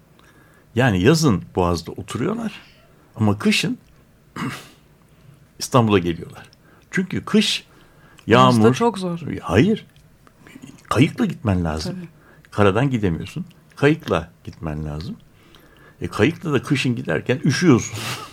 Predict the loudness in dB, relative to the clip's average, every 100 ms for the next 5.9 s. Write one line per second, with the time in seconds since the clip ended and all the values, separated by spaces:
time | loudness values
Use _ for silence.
0 | -20 -20 _ -20 _ -20 -20 -10 0 4
1 | 4 2 2 -2 -6 -14 -20 -12 -10 -8
2 | -8 -8 -12 -16 -14 -6 -4 -2 -4 -6
3 | -10 -8 -8 -12 -16 -6 -4 0 0 0
4 | -4 -8 -16 _ _ _ _ _ -8 -6
5 | -4 -6 -6 -2 4 6 6 4 -2